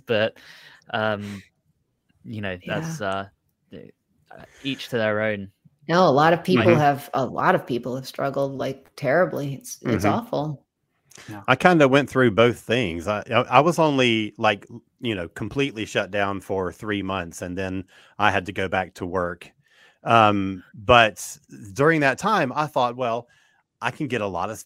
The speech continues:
Speaker 3: s-, my own stuff done." But I found that I, it got a little crippling. You know, I, I went through a
Speaker 2: Yeah.
Speaker 3: period where I was like, "Oh my God, I can write and write, and I can do all these kind of things, and I can create projects and stuff."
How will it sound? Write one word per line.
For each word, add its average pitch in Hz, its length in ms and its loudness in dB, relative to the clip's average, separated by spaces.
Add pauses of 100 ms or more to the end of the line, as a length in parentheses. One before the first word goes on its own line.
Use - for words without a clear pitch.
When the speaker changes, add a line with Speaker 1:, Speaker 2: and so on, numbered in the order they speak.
(140)
Speaker 3:
s-, - 160 -14
my 98 220 -4
own 143 200 -4
stuff - 420 -8
done." 85 380 -4 (400)
But 123 240 0
I 117 180 0
found 117 600 -2 (100)
that 104 380 -2 (540)
I, 113 220 -10
it 156 200 -6
got 104 220 -4
a 127 40 -2
little 104 240 -6
crippling. 73 600 -12 (520)
You 123 100 2
know, 139 200 4
I, 143 160 4
I 139 140 2
went 175 260 0
through 151 200 2
a 113 40 0
Speaker 2:
Yeah. 131 120 -6
Speaker 3:
period 139 280 2
where 127 140 4
I 127 40 4
was 123 100 0
like, 113 220 -2
"Oh 160 120 -4
my 147 120 -6
God, 117 160 -2
I 113 60 -2
can 117 180 -6
write 123 360 2
and 98 240 -14
write, 127 260 -6
and 95 160 -16
I 98 80 -10
can 92 220 -12
do 131 180 -6
all 123 80 -2
these 120 160 -10
kind 104 140 -8
of 104 80 -10
things, 135 240 -8
and 95 80 -12
I 95 40 -12
can 101 160 -18
create 104 240 -12
projects 139 380 -6
and 127 80 -10
stuff." 143 200 -4